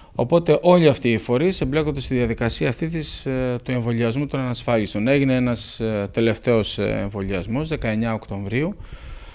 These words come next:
Ε, σαράντα πέντε παιδιά, ε,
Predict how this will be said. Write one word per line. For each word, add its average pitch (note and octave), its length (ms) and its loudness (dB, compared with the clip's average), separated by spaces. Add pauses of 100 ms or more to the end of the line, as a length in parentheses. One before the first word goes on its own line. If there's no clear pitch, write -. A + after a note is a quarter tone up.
(280)
Ε, A2+ 280 2
σαράντα A#2+ 400 2
πέντε C#3+ 220 2
παιδιά, G#2 560 2 (500)
ε, - 100 -6